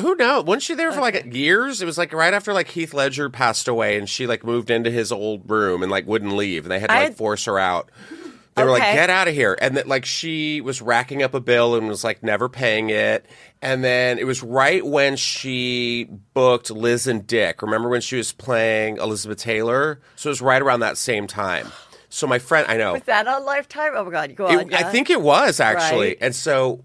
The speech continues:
Speaker 1: my friend was like, "Hey, it's my birthday. We're gonna have martinis at Chateau." And I'm like, "Yes, this is gonna be great."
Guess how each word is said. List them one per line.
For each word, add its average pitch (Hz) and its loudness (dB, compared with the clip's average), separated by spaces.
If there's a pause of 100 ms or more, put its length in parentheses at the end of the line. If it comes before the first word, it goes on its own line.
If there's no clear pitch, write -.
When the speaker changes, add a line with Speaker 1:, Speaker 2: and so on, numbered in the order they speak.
Speaker 1:
my 135 2
friend 180 0
was 131 -4
like, 123 2
"Hey, 180 0
it's 170 -2
my 113 2
birthday. 190 0
We're 139 -2
gonna 117 -2
have 107 -4
martinis 147 -2
at 104 -2
Chateau." 185 2
And 143 2
I'm 117 -2
like, 131 -10
"Yes, 226 -6
this 196 -6
is 180 -8
gonna 180 -14
be 180 -4
great." 196 0